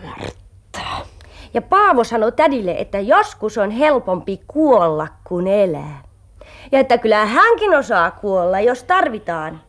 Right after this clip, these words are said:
Speaker 1: Kyllä elämä on turhaa Marttaa kolhinu, ei hän siitä ole parantunut.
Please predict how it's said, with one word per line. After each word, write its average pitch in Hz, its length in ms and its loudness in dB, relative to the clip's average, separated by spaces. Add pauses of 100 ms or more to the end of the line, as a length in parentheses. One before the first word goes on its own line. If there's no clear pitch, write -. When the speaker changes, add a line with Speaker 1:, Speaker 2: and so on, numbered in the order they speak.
(200)
Speaker 1:
Kyllä 175 440 -2
elämä 180 540 2
on 160 220 2
turhaa 135 720 -2
Marttaa 135 760 -4
kolhinu, 139 720 -4 (180)
ei 143 200 -4
hän 131 300 -6
siitä - 420 -12
ole 69 160 -6 (180)
parantunut. - 720 -8